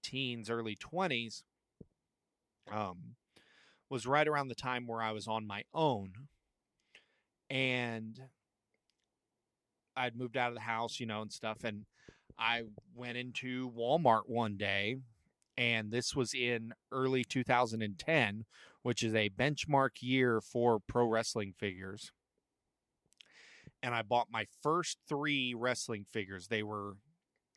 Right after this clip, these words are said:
one of the last lines of Jakks figures. And it was a Shawn Michaels, a John Cena, and a Rey Mysterio. And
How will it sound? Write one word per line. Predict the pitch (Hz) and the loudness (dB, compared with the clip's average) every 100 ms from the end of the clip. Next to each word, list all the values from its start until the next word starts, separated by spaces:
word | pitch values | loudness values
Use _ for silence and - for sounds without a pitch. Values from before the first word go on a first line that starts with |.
| _ _ _ _ _ _ _ _ _ | _ _ _ _ _ _ _ _ _
one | 117 123 | 0 0
of | 117 | -2
the | 110 | -4
last | 101 101 104 120 143 - - | -4 0 6 6 6 0 -6
lines | 120 120 120 117 104 | -2 0 0 -2 -4
of | 101 | -8
Jakks | 92 113 107 - - | -4 0 2 0 -8
figures. | 98 90 - - - - _ _ _ _ _ | -12 -14 -20 -18 -18 -18 _ _ _ _ _
And | 123 113 113 | -6 -4 -2
it | 110 | -4
was | 104 | -4
a | 104 101 | -4 -4
Shawn | - 131 139 156 | -2 2 2 4
Michaels, | 147 139 - 127 123 - 117 | 2 2 0 -2 -2 -4 -8
a | |
John | 101 120 123 127 | -4 -2 -2 -4
Cena, | - 127 117 113 107 113 | -6 -4 -2 -2 -2 -4
and | 113 110 | -6 -4
a | 107 | -4
Rey | 107 107 | -2 -4
Mysterio. | 101 - - 98 95 90 113 113 _ - - _ _ | -6 -8 -4 -4 -4 -8 -10 -14 _ -20 -20 _ _
And | 123 120 117 110 104 101 | -2 0 2 0 -2 -8